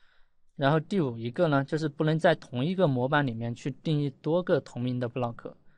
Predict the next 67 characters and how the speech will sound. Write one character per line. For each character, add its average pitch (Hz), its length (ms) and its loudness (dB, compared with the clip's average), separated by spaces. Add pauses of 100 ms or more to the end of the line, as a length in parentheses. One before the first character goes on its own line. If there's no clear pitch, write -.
(260)
啊， 113 240 -10 (800)
就 170 120 0
是 185 60 4
你 143 140 2
的 127 100 2
那 151 120 2
个 147 100 2
block 147 340 2
同 - 220 -6
名 123 180 -2
了 139 120 -2
的 143 80 -2
话 135 100 0
呢， 123 140 -2
它 - 140 -6
没 131 140 0
有 139 80 -2
办 135 260 0
法 123 200 -10
去， 127 320 -8 (420)
就 156 120 0
是 147 60 0
在 156 140 4
继 - 180 -8
承 143 140 -4
的 123 100 -2
时 120 100 -8
候 123 40 -2
没 123 120 0
有 147 60 0
办 151 160 0
法 123 120 -4
去 120 320 -10 (420)
判 151 220 0
断 135 160 2
它 135 120 -2
到 151 160 2
底 147 140 -6
是 - 160 -6
要 131 80 0
去 135 160 -6
覆 - 180 -10
盖 139 140 -2
哪 131 200 -4
个 131 120 -2
block， 123 220 -6 (240)
对 - 0 -
不 - 80 -8
对？ 123 100 -2 (300)
啊， - 100 -8
所 147 160 0
以 156 60 0
这 170 180 -2
个 151 80 2
的 127 100 0
话 127 120 -2
呢， 120 140 -4
应 127 120 -4
该 135 100 0
非 131 160 -2
常 131 200 -4
容 117 180 -6
易 127 60 -4
理 117 160 -8
解 - 120 -12
哈。 120 220 -12 (640)
OK， 120 340 -4